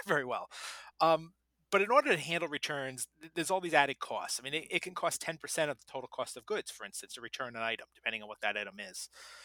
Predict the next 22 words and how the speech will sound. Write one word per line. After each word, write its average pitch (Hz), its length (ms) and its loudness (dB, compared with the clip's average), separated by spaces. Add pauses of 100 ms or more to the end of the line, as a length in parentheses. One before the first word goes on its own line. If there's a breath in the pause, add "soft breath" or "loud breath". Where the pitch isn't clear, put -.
(200 soft breath)
Um, 120 380 -2
there's 156 200 -2
the 139 180 0
lack 147 320 6
of 151 80 -2
visibility 139 720 0 (240)
to 127 200 -10
re-, 127 120 -10 (100)
items 127 220 -4
that 131 80 -4
return. 120 400 -4
Can 131 140 -8
that 139 100 6
item 143 180 4
be 135 140 -6
resold? 135 500 2
Does 117 100 -10
it 127 100 -10
need 131 80 -8
to 123 60 -14
be 131 120 -10
repaired? 131 560 0